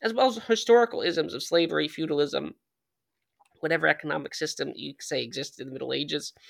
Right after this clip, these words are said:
it does force people to work. If working makes people on average happy,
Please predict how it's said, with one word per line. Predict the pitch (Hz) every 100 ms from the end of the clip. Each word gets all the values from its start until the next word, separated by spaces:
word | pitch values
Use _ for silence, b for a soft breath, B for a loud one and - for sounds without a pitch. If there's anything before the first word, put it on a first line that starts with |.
| B B B B B B -
it | 170
does | 247 240
force | 247 220 -
people | 196 160
to | 175
work. | 165 - -
If | 185
working | 220 240 247 208 190 _ _ _ -
makes | 190 196 -
people | 208 185 180
on | 196 180
average | 175 180 170
happy, | 156 180 175 175 160 147